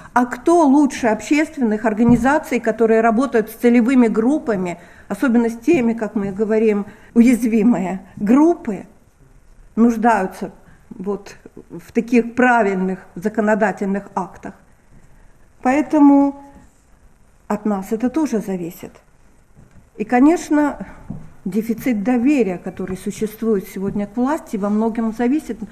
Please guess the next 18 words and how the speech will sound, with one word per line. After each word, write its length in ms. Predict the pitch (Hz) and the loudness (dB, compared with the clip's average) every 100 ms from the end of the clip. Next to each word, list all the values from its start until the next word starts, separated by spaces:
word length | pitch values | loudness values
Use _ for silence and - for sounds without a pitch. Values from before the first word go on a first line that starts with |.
| - | -10
от 160 | 208 - | -10 -4
того, 220 | 240 262 | 0 4
насколько 540 | 247 247 - 262 247 | 4 2 0 -2 0
власть 680 | 240 220 254 302 370 - - - - - | 0 2 2 2 -2 -8 -20 -20 -20 -10
будет 360 | 208 226 240 - | 0 0 0 -2
сотрудничать 840 | 226 214 240 247 269 269 - - - - - - - - | -4 0 0 4 4 2 -8 -12 -20 -20 -20 -20 -20 -6
с 60 | - | -4
общественностью. 1000 | 220 - 302 302 - 202 180 - - 175 - - - - | -4 -2 -2 -2 -2 -4 -6 -10 -12 -12 -18 -20 -20 -12
Вот, 340 | 208 311 349 - | 0 0 0 -4
э, 180 | - 208 | -2 2
мне 340 | 226 247 302 | 8 8 8
кажется, 680 | 277 254 233 214 - 202 196 - - | 4 2 2 -4 -4 -6 -6 -18 -18
что 420 | - - 247 220 | -18 2 2 2
здесь 360 | 196 226 269 | -2 0 0
полностью 580 | 262 277 269 240 240 226 | 0 4 6 6 4 -2
совпадают 640 | 220 233 247 214 240 226 226 | -2 0 2 4 4 4 2
наши 360 | 220 208 - - | -2 -2 -4 -2
интересы, 680 | 208 - 226 277 320 - | -2 0 0 0 -2 -4